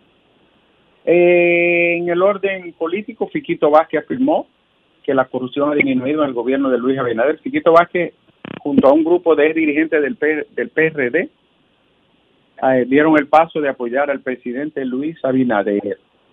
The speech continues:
Estos ciudadanos, la mayoría de ellos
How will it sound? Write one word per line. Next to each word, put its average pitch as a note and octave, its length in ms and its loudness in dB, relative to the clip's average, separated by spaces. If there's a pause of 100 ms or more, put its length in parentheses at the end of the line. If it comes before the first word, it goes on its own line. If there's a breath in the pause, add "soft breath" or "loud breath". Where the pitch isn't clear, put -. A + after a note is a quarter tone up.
(240)
Estos C#3 420 0
ciudadanos, C#3+ 840 2 (800)
la A2 80 -10
mayoría A2 460 -2
de C3 220 2
ellos A#2 300 -4